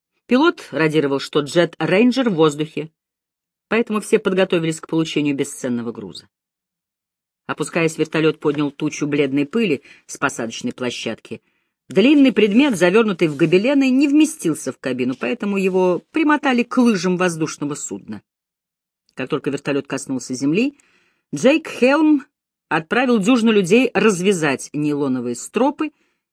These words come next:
и опустить тяжёлую ношу на землю. Одетые в комбинезон рабочие отнесли Стеллу к домику и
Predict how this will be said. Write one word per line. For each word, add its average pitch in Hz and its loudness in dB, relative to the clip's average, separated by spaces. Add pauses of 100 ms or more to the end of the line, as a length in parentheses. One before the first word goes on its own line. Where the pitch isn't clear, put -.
(120)
и 165 0
опустить 196 -2
тяжёлую 143 0
ношу 165 -6
на 123 -6
землю. 104 -14 (1000)
Одетые 170 0
в - -20
комбинезон 131 -2
рабочие 170 0 (560)
отнесли 294 2
Стеллу 320 2
к 233 2
домику 190 4
и 349 -2